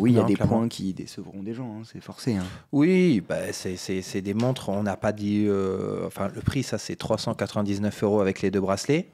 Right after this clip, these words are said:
Speaker 1: Ouais.
Speaker 2: Et ça, c'est six cent vingt-neuf euros, euh, bronze, saphir, euh,
Speaker 1: Ouais.
Speaker 2: voilà.
Speaker 1: Donc là, on est à trois cent quatre-vingt-dix-neuf en prix d'appel, c'est-à-dire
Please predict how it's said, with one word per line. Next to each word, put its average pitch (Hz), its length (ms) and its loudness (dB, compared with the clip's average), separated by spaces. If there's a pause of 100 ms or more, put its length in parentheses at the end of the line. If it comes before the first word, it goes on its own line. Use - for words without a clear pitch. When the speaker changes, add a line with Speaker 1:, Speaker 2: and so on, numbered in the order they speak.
(320)
Speaker 1:
Ouais. 101 200 2 (420)
Speaker 2:
Et 101 100 -4
ça, 127 160 0
c'est 123 140 -2
six - 160 -4
cent 120 180 0
vingt-neuf 113 400 -2
euros, 117 360 4
euh, 104 260 4
bronze, 104 400 -2
saphir, 113 500 -4
euh, 98 180 -4
Speaker 1:
Ouais. 101 140 0 (300)
Speaker 2:
voilà. 92 180 -10 (140)
Speaker 1:
Donc 113 140 -2
là, 139 100 8
on 139 100 6
est 123 60 6
à 117 160 6
trois 139 200 4
cent 135 140 0
quatre-vingt-dix-neuf 127 760 4
en 113 80 4
prix - 180 -2
d'appel, 127 400 4
c'est-à-dire 101 500 0